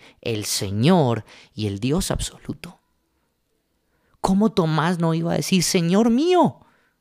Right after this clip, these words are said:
no de nadie más, Dios mío y no de nadie más"? ¿Por qué?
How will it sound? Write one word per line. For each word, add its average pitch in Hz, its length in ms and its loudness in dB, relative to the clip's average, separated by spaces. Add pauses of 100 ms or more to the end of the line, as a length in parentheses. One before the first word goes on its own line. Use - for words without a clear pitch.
(360)
no 180 220 0
de 247 80 6
nadie 214 280 2
más, 165 360 -4 (100)
Dios 233 380 6
mío 277 380 2
y 208 100 2
no 233 180 2
de 277 120 0
nadie 220 260 -2
más"? 196 280 -2
¿Por 160 220 0
qué? 175 380 -6